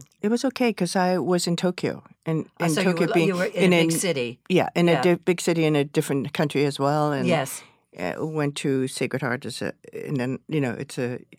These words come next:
Speaker 1: English-speaking, um,
Speaker 2: Mm-hmm.
Speaker 1: Catholic school. So I met a lot of wonderful American friends there who are still my friends now in New York City.
Speaker 2: So you
Speaker 1: That's
Speaker 2: came to New York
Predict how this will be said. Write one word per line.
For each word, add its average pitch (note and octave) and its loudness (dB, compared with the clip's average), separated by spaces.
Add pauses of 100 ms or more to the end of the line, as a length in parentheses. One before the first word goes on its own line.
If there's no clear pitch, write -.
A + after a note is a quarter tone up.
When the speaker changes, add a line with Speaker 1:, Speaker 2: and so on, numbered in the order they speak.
(120)
Speaker 1:
English-speaking, B2 -6 (380)
um, F#3 -2 (140)
Speaker 2:
Mm-hmm. F#3+ -2 (320)
Speaker 1:
Catholic - -12
school. G#3+ 0
So A#2 -8 (220)
I D3 -6
met C#3 -6 (100)
a B2 -8
lot B2 -4
of C3+ -12 (340)
wonderful B2 -8
American B2+ -4
friends C#3 -6
there - -12 (160)
who C#3+ -4
are C3 -6
still - -6
my G#2 -8
friends B2 -10
now B2+ -10 (260)
in C#3 -6
New B2+ -8
York A#2+ -10
City. B2 -10
Speaker 2:
So C3 -2
you G#3+ 0
Speaker 1:
That's - -10
Speaker 2:
came A#3+ -4
to C#4 -8
New A3 0
York D3 -2